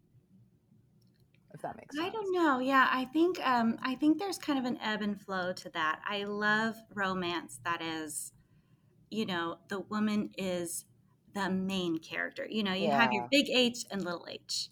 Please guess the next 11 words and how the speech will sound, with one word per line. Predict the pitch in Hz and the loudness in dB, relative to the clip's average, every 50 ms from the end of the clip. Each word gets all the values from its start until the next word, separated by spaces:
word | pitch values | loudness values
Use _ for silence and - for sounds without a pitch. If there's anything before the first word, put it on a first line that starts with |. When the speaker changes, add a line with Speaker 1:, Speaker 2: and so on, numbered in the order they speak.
| _ - | _ -8
Speaker 1:
Yeah. | - - - 113 - - - 202 | -6 -6 -4 -4 -6 -4 -2 -2
Speaker 2:
Um, | 185 170 170 175 | 0 0 0 -2
your | 170 175 185 | -2 -4 -4
heroine | - - 277 277 277 269 262 254 233 | -2 2 6 6 6 6 6 4 4
and | - 226 214 | 2 2 2
your | 196 190 | 2 -2
hero. | 190 - - 202 185 170 170 180 180 175 175 - _ | -4 -4 -2 0 2 2 2 2 0 -2 -2 -4 _
But | 208 196 196 196 190 196 196 - - - - - - - - - - | 6 6 8 8 6 4 0 -4 -12 -20 -20 -20 -20 -20 -20 -6 -2
years | 233 254 269 285 302 269 262 | 2 2 4 4 4 2 2
ago, | 262 - 220 208 202 196 196 190 - - - _ _ - - | 0 2 2 2 4 4 2 0 -2 -4 -10 _ _ -6 -2
um, | 196 190 185 180 180 175 170 170 170 170 170 170 - | 0 0 2 2 2 2 2 0 0 0 -2 -4 -6